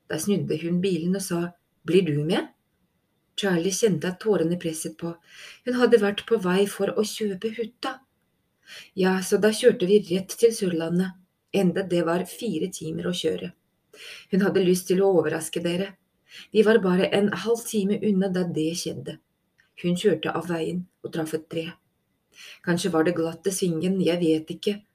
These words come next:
Det regnet litt. Jeg husker ingenting av selve ulykken. Jeg husker bare at jeg våknet på sykehuset.»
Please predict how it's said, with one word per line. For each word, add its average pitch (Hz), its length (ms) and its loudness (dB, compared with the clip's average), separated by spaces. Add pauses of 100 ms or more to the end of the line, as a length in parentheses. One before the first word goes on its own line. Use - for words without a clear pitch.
(360)
Det 214 160 4
regnet 165 360 0
litt. 185 280 -2 (340)
Jeg 180 200 -6
husker 196 280 0
ingenting 175 520 0 (100)
av 160 100 -4
selve 160 380 -2
ulykken. 175 460 -4 (260)
Jeg 208 220 0
husker 208 340 -6
bare 175 240 -4
at - 120 -18
jeg 185 200 -2
våknet 180 380 -2
på 208 100 -8
sykehuset.» 185 720 -8